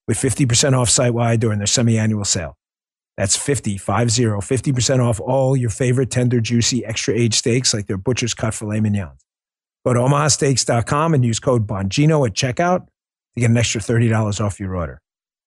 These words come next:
With Omaha Steaks, the possibilities are endless. Endless flavor, endless value on incredible entrees, scrumptious sides, decadent desserts, and more. All of them are fifty percent off during their semi-annual sale, and every bite is backed by their one hundred percent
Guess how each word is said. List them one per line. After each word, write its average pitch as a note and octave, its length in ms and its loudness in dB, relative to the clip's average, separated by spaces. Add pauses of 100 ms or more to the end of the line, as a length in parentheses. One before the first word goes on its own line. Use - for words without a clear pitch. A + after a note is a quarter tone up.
(160)
With G#2+ 80 -2
Omaha B2+ 280 2
Steaks, C3 320 0
the - 80 -6
possibilities A#2 640 0
are G#2+ 100 -10
endless. G2+ 340 -4
Endless G2+ 320 -4
flavor, D#3+ 520 0
endless G2+ 300 -6
value B2 420 2
on G#2 120 -2
incredible A2+ 440 -4
entrees, C3 440 0
scrumptious A2+ 400 -2
sides, B2+ 480 -2 (460)
decadent C3+ 360 2
desserts, A#2+ 420 0
and G#2 80 -2
more. F#2 260 -10 (640)
All C3+ 220 2
of C3+ 60 4
them C3+ 140 2
are A#2+ 80 0
fifty C#3 340 -2
percent C3 340 2
off A#2 200 2
during A#2 220 0
their G#2+ 100 -4
semi-annual A#2 640 0
sale, A2+ 300 0
and G#2+ 120 -2
every A#2 260 0
bite A2+ 280 0
is G#2 120 -8
backed G#2+ 320 -4
by G#2+ 100 -2
their G2 160 -4
one A2+ 200 -2
hundred A2 220 2
percent A2 380 0